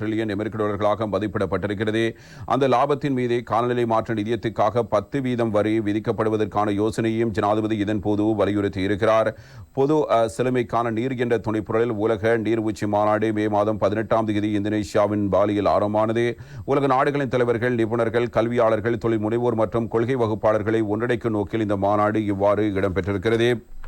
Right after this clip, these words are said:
ஆயிரத்தி தொள்ளாயிரத்தி தொண்ணூற்றி ஏழு முதல் மூன்று வருடங்களுக்கு ஒருமுறை நடத்தப்படும் உலக நீர் உச்சி மாநாடு உலகின் அனைத்து நாடுகளுக்கும் நீர் முகாமைத்துவம் தொடர்பான அனுபவங்களையும் அறிவையும் பகிர்ந்து கொள்ள வாய்ப்பளிக்கிறது.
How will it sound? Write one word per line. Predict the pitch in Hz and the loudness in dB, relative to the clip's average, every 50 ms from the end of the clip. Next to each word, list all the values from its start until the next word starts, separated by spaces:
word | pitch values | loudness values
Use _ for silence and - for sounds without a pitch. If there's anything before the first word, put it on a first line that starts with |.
| - - - - - - - - - - - - - - - - - - - - - - | -12 -12 -12 -14 -16 -18 -20 -20 -20 -20 -20 -20 -20 -20 -20 -20 -20 -20 -20 -20 -6 0
ஆயிரத்தி | 101 107 131 147 139 123 143 | 2 2 2 2 0 0 -2
தொள்ளாயிரத்தி | 143 131 135 | 0 0 -2
தொண்ணூற்றி | 107 127 127 143 139 135 135 | -2 -2 -2 -2 -2 0 0
ஏழு | 139 135 131 | 0 2 0
முதல் | 127 127 131 131 135 123 | 2 0 2 2 0 0
மூன்று | 117 120 127 131 131 120 | 0 0 0 0 0 0
வருடங்களுக்கு | 123 117 120 120 117 117 117 - - | 0 0 0 0 0 0 0 0 0
ஒருமுறை | - 113 117 113 113 | 0 0 2 2 2
நடத்தப்படும் | 110 104 107 110 - 120 98 117 113 117 117 107 | 2 2 0 0 0 -2 -2 0 -2 0 0 0
உலக | 107 113 98 113 107 | 0 0 0 0 0
நீர் | 101 104 110 113 110 | 0 0 0 0 0
உச்சி | 107 107 95 - 107 101 | 0 -2 -2 -2 -2 0
மாநாடு | 98 95 107 107 113 113 117 117 110 | 2 2 2 2 2 2 2 2 2
உலகின் | 107 107 107 107 107 | 0 0 0 0 0
அனைத்து | 101 95 - 139 117 139 127 | 0 0 0 0 -2 0 0
நாடுகளுக்கும் | 113 110 113 107 107 110 107 - 123 113 | 0 0 0 0 -2 -2 -2 -2 -2 0
நீர் | 104 110 117 123 | 0 0 0 0
முகாமைத்துவம் | 117 113 117 113 110 104 92 113 104 | 0 0 0 0 0 -2 -2 -2 -2
தொடர்பான | 101 104 104 104 98 104 107 107 113 | 0 0 0 2 2 2 2 2 2
அனுபவங்களையும் | 104 95 101 110 120 120 113 110 104 104 101 101 110 107 | 2 2 0 0 0 0 0 0 0 0 0 0 0 0
அறிவையும் | 95 90 107 107 110 107 110 110 | 0 0 2 0 0 0 0 -2
பகிர்ந்து | 98 101 98 107 113 110 98 | -2 -2 -2 0 -2 0 0
கொள்ள | 104 98 104 107 107 | 0 2 2 2 2
வாய்ப்பளிக்கிறது. | 98 95 98 98 92 98 101 104 104 127 127 123 117 101 - | 2 2 0 2 0 -2 -2 0 0 2 2 2 2 0 -2